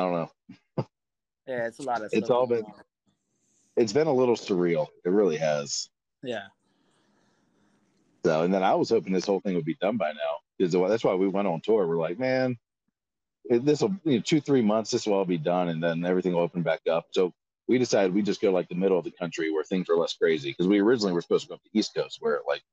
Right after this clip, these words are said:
Speaker 1: it's, like, the worst.
Speaker 2: Mm-hmm.
Speaker 1: Um, and, uh, you know, we figured by now,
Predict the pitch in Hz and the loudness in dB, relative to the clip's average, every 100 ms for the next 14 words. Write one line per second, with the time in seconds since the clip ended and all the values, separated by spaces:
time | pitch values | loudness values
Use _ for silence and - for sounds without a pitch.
0 | _ 85 92 73 - 87 95 71 - - | _ -4 -2 -2 -6 -4 -4 -4 -12 -18
1 | _ _ _ - _ _ - 73 69 69 | _ _ _ -20 _ _ -2 -2 -2 -6
2 | _ - _ _ _ _ _ _ _ _ | _ -20 _ _ _ _ _ _ _ _
3 | _ - 87 87 87 85 80 80 98 92 | _ -2 0 2 2 2 0 0 0 0
4 | - 110 107 95 90 95 101 101 | 2 0 2 2 2 2 0 -2